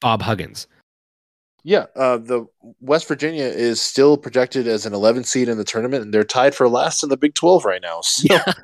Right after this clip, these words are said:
Speaker 2: like, th-, this basketball conference is gonna be like old Big East days. Like, when,
Speaker 1: Yeah.
Speaker 2: remember when the old Big East got eleven teams in? Like, we might get eleven teams in,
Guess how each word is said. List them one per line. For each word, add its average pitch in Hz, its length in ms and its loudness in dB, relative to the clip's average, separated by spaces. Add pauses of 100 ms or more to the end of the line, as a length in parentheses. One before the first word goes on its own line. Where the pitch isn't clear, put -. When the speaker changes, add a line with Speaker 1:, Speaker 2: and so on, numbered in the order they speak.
(760)
Speaker 2:
like, 151 320 4 (160)
th-, 135 240 -2
this 170 300 0 (260)
basketball 160 380 2
conference 135 380 -4
is 113 80 -12
gonna 131 200 -2
be 127 120 -4
like 113 260 0
old 123 280 2
Big 123 180 2
East 117 300 -6
days. 78 320 -8
Like, 101 180 -2
when, 110 200 0 (260)
Speaker 1:
Yeah. 123 140 -2
Speaker 2:
remember 143 220 4
when 143 100 4
the 131 80 6
old 123 240 6
Big 123 160 4
East 117 260 -2
got 113 240 4
eleven 104 400 -6
teams 107 380 -6
in? 107 240 -6
Like, 92 380 -10 (260)
we 139 120 2
might 110 200 2
get 104 120 6
eleven 95 320 4
teams 95 380 -6
in, 92 320 -4